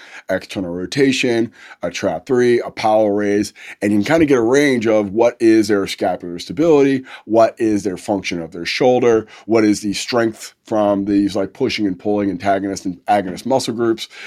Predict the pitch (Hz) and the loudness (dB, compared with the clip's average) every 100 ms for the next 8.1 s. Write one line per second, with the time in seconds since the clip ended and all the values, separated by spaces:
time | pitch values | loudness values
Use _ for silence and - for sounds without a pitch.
0 | - 147 151 139 127 123 117 113 98 104 | -2 0 4 2 2 0 2 0 2 2
1 | 107 98 85 98 120 151 202 180 165 160 | 2 0 -4 -4 2 4 4 4 4 4
2 | 117 110 110 113 104 101 98 113 117 107 | 2 0 0 -2 -2 -2 -2 0 -4 -4
3 | 95 - - _ - - - 143 135 143 | -6 -8 -12 _ -20 -14 -2 2 4 4
4 | 131 143 131 113 117 104 - 107 - 107 | 4 2 0 -4 -4 -6 -4 -4 -2 -4
5 | 107 110 107 101 104 98 98 98 - 110 | 0 2 2 0 -2 -4 -6 -8 -8 -4
6 | 107 98 98 101 101 101 - 101 95 98 | 0 0 0 2 2 -2 -4 -4 -2 -4
7 | - 95 95 90 98 90 87 90 87 87 | -4 -6 -6 -4 -2 0 -2 -4 -4 -6